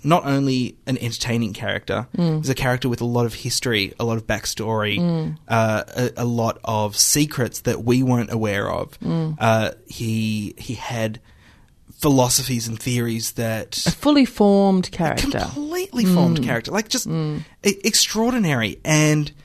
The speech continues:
Speaker 1: uh, and so, so comfortable in himself
Speaker 2: Mm.
Speaker 1: that, uh, that he was really something to, to aspire to. So,
Speaker 2: Mm.
Speaker 1: so you could see someone who, who was,
Speaker 2: In
Speaker 1: you know,
Speaker 2: his own skin.
Speaker 1: in my,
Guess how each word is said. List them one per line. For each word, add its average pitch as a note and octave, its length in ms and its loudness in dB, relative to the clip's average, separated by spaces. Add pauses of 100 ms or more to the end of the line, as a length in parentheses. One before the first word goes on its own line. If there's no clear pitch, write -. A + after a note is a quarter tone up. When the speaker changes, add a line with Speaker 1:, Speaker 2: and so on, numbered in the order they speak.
(420)
Speaker 1:
uh, D#3 180 4 (560)
and E3+ 200 2
so, G3 680 4 (640)
so A3+ 280 2 (100)
comfortable A3 760 -4 (280)
in G3 120 2
himself - 600 -2
Speaker 2:
Mm. E3 520 2 (400)
Speaker 1:
that, C#3+ 600 2 (360)
uh, C3 340 2 (280)
that C#3+ 200 0
he D3 140 2
was C#3 180 2
really C#3+ 420 2
something B2+ 360 -2
to, A#2+ 360 2
to - 380 -6 (320)
aspire C3+ 600 4
to. F#2+ 220 -2 (200)
So, E3+ 260 6
Speaker 2:
Mm. D#3+ 60 -4 (240)
Speaker 1:
so - 140 2
you E3+ 80 4
could E3 140 0
see D#3 180 6
someone D3 300 2
who, C3+ 280 0 (100)
who C3+ 100 2
was, C3+ 200 0
Speaker 2:
In G#3 100 8
Speaker 1:
you G#3 80 12
know, G3+ 60 10
Speaker 2:
his F#3+ 80 4
own F3+ 200 6
skin. - 420 -2
Speaker 1:
in F#3 180 8
my, E3+ 460 6